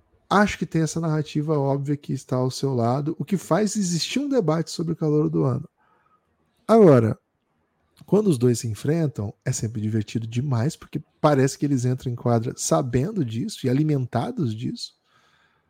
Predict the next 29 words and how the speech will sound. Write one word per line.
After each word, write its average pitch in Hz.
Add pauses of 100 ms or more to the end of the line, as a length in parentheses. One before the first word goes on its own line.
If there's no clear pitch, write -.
(1500)
E 226
a 214
impressão 202
que 180
eu 165
tenho 147
é 156
que -
o 127
Embi 123
<laughs> -
tá -
à 127
frente, 104
sabe 110
assim? 110
Eu 110
acho 117
que 131
o, 123
o 127
Embi 117
nesses 117
jogos 113
meio 120
que 151
mostra, 113
assim, 113
que 117